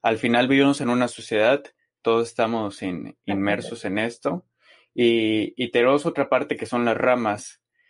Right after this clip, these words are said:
Speaker 1: eh, como lo es el feminismo radical, el liberal, el interseccional.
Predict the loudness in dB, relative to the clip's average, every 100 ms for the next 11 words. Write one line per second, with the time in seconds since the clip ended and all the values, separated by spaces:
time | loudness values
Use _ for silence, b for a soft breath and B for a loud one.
0 | _ _ -4 0 0 -2 -2 -4 -2 2
1 | 2 0 -4 -2 -2 0 -2 -2 -2 0
2 | 0 -2 2 4 4 2 -2 -2 0 2
3 | 2 4 2 0 -6 -12 _ -4 -2 -2
4 | -2 -4 -2 -6 -6 -4 0 2 2 0